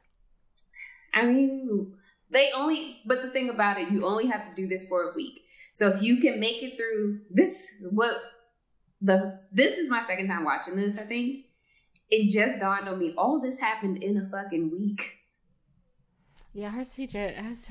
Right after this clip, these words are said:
Speaker 2: her parents have been like, "We gotta put you somewhere else." <laughs>
Speaker 1: Like, all
Speaker 2: It's
Speaker 1: this
Speaker 2: time for you to
Speaker 1: happened
Speaker 2: go
Speaker 1: for a week.
Speaker 2: somewhere else.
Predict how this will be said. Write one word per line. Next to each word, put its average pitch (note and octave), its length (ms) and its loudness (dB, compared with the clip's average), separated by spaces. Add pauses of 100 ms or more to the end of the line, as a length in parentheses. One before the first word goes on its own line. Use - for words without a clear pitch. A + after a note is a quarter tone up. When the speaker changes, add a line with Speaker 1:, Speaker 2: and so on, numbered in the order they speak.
Speaker 2:
her A#3 60 -4
parents F#3+ 400 -6
have F3 100 -6
been E3+ 100 -6
like, E3 140 -6
"We B3 80 -4
gotta C#4+ 160 -4
put G#3+ 160 -4
you A3+ 60 -6
somewhere D#3 260 -8
else." E3 240 -8
<laughs> E4+ 160 6 (420)
Speaker 1:
Like, A3+ 360 4 (280)
all C#4+ 160 4
Speaker 2:
It's D#4 120 4
Speaker 1:
this C#4 80 4
Speaker 2:
time E4+ 220 12
for D#4 60 0
you D#4 120 2
to C#4+ 40 -2
Speaker 1:
happened C4+ 220 4
Speaker 2:
go G#3+ 100 2
Speaker 1:
for G3+ 80 2
a G#3 40 0
week. C#4 160 4
Speaker 2:
somewhere A4 300 4
else. F4+ 440 6